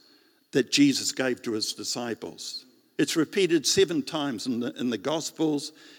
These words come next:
and in the book of Acts. And Jesus said, added to it, "which you have heard me speak about."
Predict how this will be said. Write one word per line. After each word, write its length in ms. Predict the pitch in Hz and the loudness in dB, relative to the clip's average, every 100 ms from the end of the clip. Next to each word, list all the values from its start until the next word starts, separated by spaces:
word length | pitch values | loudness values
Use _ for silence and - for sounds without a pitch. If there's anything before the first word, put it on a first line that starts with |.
| _ | _
and 140 | 135 | 0
in 100 | 143 | 4
the 80 | 131 | 2
book 220 | - 139 | 2 0
of 100 | 127 | 0
Acts. 640 | 127 107 - - - - - _ _ _ _ _ _ _ _ | -4 -6 -8 -10 -4 -4 -6 _ _ _ _ _ _ _ _
And 200 | 143 143 | 2 4
Jesus 480 | 202 202 180 165 - | 4 2 2 2 4
said, 360 | 160 160 123 - _ _ _ _ _ _ | 4 4 2 -10 _ _ _ _ _ _
added 400 | - 190 190 151 | 4 8 8 8
to 100 | 147 | 6
it, 140 | 139 143 | 6 4
"which 420 | 139 226 - - | 6 6 6 2
you 200 | 214 220 | 2 0
have 160 | 208 | 0
heard 280 | - 185 180 | 4 6 6
me 160 | 196 185 | 2 -4
speak 400 | - - 254 247 | -4 -2 -2 0
about." 380 | 180 135 87 | -2 -2 -4